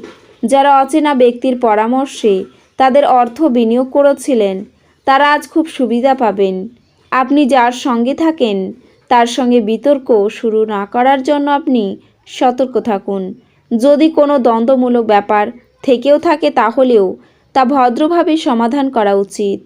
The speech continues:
মোমবাতির আলোয় ভালোবাসার মানুষটির সাথে খাবার ভাগ করে নেওয়া। এই রাশির জাতককে কর্মক্ষেত্রে আনুগত্যের বেশি বলার থেকে বাঁচতে হবে, না হলে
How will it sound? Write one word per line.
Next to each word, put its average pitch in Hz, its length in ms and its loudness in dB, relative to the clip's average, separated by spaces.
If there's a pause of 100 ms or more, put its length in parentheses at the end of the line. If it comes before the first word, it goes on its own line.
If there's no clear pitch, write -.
(420)
মোমবাতির 262 680 2
আলোয় 220 420 2 (380)
ভালোবাসার 294 640 2
মানুষটির 254 600 -2
সাথে 247 320 2 (480)
খাবার 247 380 0
ভাগ 294 220 0 (100)
করে 285 220 0
নেওয়া। 240 320 0 (540)
এই 233 140 4
রাশির 226 380 0
জাতককে 254 540 -2 (120)
কর্মক্ষেত্রে 233 760 -2 (520)
আনুগত্যের 269 640 0
বেশি 254 280 0
বলার 214 400 0
থেকে 254 320 -2 (520)
বাঁচতে 220 400 -4
হবে, 202 380 -4 (600)
না 240 260 2
হলে 294 260 0